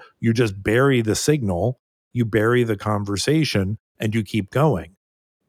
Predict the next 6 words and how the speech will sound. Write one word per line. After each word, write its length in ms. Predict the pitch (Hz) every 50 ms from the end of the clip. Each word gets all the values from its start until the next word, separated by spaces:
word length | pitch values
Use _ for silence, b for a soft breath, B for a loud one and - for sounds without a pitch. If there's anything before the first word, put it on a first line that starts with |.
| _ _ -
Unsurprisingly, 1120 | 147 175 185 180 - - 165 120 - - 151 165 196 196 170 - 147 123 120 113 107 117 -
every 240 | 143 143 143 151 139
time 300 | 127 135 143 139 135 127
you 100 | 120 117
bury 420 | 107 117 123 135 147 156 156 143
that, 380 | 120 107 95 90 90 98 135